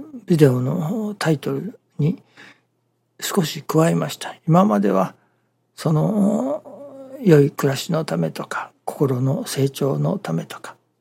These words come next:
いうそれだけでしたけれども、その前に今を生きるというものを加えさせていただきました。その今を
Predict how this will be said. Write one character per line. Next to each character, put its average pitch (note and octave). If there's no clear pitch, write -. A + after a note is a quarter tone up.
い D#3
う F#3
そ -
れ -
だ E3
け -
で -
し -
た -
け -
れ -
ど G#3
も、 C#4
そ -
の A3+
前 A#3
に -
今 A3+
を -
生 C#3+
き A3
る -
と D3+
い E3+
う F#3
も G3
の G3+
を G#3
加 D3+
え G#3
さ -
せ -
て -
い D#3
た -
だ E3+
き -
ま G3+
し -
た。 -
そ -
の E3+
今 F#3
を -